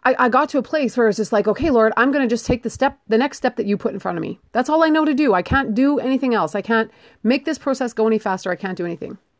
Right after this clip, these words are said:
And so my husband is so awesome, and he was so supportive, and he said, "Okay, let's do the next step." So we, we, we are doing that. We're going, you know, doing the steps necessary. Um,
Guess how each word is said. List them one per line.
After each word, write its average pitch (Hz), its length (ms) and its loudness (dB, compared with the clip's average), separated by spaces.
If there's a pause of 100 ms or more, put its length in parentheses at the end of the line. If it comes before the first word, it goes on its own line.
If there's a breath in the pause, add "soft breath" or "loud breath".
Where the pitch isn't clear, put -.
(180)
And 202 160 0
so 214 300 2
my 196 120 0
husband 226 300 0
is 190 100 -2
so 226 200 0
awesome, 180 280 -2
and 175 80 -8
he 175 40 -8
was 175 100 -10
so 196 120 -6
supportive, 180 460 -4
and 170 80 -8
he 170 60 -8
said, 180 160 -10
"Okay, 285 280 -2 (600 soft breath)
let's 196 220 -2
do 233 340 2
the 208 100 2
next 190 220 -2
step." - 240 -8 (1040)
So 220 180 2
we, 294 420 0 (220)
we, 220 260 0
we 233 200 2
are 214 120 4
doing 247 240 4
that. 147 220 -2
We're 170 80 -6
going, 226 380 2
you 190 80 2
know, 180 100 0
doing 240 260 0
the 262 60 2
steps - 460 -4 (220)
necessary. - 560 -6 (640 loud breath)
Um, 196 480 2